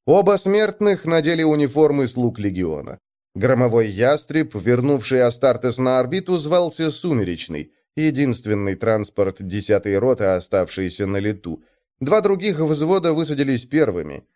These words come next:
Первый коготь спускался по трапу последним, и Октавия при взгляде на них тихонько выругалась.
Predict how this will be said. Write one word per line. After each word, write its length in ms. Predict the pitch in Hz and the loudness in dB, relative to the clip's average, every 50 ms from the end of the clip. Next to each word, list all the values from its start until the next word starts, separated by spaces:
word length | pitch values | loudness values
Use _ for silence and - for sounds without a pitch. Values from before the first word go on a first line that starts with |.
| _ _ _ _ | _ _ _ _
Первый 320 | 127 127 120 117 117 113 | 2 4 4 4 2 0
коготь 380 | 107 - 131 127 117 113 104 - | 0 2 2 2 2 2 0 -2
спускался 680 | - _ 117 113 107 - 127 120 117 110 - - 113 | -4 _ -4 -4 0 2 4 4 4 4 2 0 0
по 140 | - 113 101 | 0 0 2
трапу 320 | - 113 117 - 113 107 | 2 2 2 2 0 0
последним, 720 | - 113 107 - - 131 151 170 151 151 170 170 165 165 | 0 0 0 0 0 0 0 0 0 0 0 0 0 2
и 20 | 165 | 2
Октавия 640 | 165 160 160 - - 175 175 180 165 175 170 160 | 2 0 0 0 2 2 2 2 2 0 0 0
при 160 | - 151 160 | 0 -2 -2
взгляде 400 | 156 139 123 131 147 151 147 139 | -2 -2 -2 0 2 2 2 2
на 100 | 147 143 | 0 0
них 240 | 139 143 151 139 - | 0 -2 -2 -4 -4
тихонько 540 | - 127 113 - 101 98 92 90 - 98 98 | -4 -4 -2 0 0 0 0 -2 -2 -2 -2
выругалась. 680 | 101 120 123 95 85 80 76 71 71 69 - - - | 0 -2 -2 -4 -4 -4 -6 -6 -6 -8 -10 -14 -20